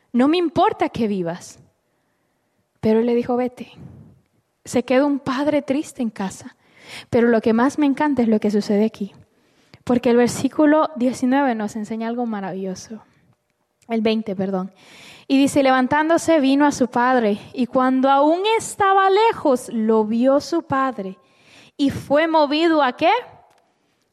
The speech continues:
"A misericordia, porque grande es tu misericordia", dice la palabra del Señor. Gloria sea al Señor. Dice que fue movido a misericordia, y corrió y se echó sobre su cuello,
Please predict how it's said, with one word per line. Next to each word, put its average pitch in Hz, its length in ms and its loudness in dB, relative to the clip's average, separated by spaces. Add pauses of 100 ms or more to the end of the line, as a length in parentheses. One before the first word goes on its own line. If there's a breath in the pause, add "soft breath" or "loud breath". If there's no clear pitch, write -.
(200)
"A 220 180 0
misericordia, 233 1500 -4 (760 soft breath)
porque 214 380 -4
grande 240 600 -2
es - 180 -10
tu 202 140 -12
misericordia", 196 800 -6
dice 196 180 -6
la 196 100 -6
palabra 190 380 -6
del 196 140 -8
Señor. 202 420 -6 (540)
Gloria 208 300 0
sea 220 160 -4
al 208 60 -4
Señor. 202 420 -6 (1200 loud breath)
Dice 247 240 2
que 262 120 0
fue 247 160 0
movido 262 280 4
a - 20 2
misericordia, 226 680 0 (340 loud breath)
y 294 120 4
corrió 285 720 2 (100)
y 277 160 0
se - 180 0
echó 285 400 0
sobre 311 320 2
su 262 160 -2
cuello, 262 640 2